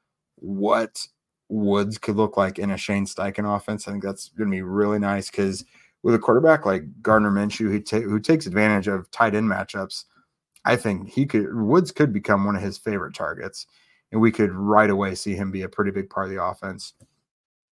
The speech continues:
And then last thing is kind of Alec Pierce emerging. Uh, we finally saw a couple downfield shots for him.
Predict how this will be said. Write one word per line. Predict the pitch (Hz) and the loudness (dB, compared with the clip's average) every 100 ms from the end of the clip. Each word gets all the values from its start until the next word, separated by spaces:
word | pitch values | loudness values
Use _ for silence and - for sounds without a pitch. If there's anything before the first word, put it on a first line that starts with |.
| _ | _
And | 127 | 0
then | 120 113 | 2 6
last | 110 - | 4 2
thing | 117 113 110 | 0 0 0
is | 101 104 98 | 0 -4 -4
kind | - 101 | -4 -2
of | 98 104 | -2 -4
Alec | - 107 98 | -4 -6 -6
Pierce | - 110 - | -4 -4 -2
emerging. | 107 110 107 110 110 - _ _ _ _ | -2 0 0 -2 -2 -8 _ _ _ _
Uh, | 92 92 | -6 -4
we | - 107 | -2 0
finally | 113 110 107 | 4 4 2
saw | 104 98 98 98 | -2 -4 -2 -2
a | - 101 | -4 -4
couple | 110 101 98 | -4 -4 -2
downfield | 101 98 - 98 | -2 -2 -6 -8
shots | - 98 87 | -4 -4 -4
for | - - | -10 -10
him. | - 131 131 131 | -2 0 2 0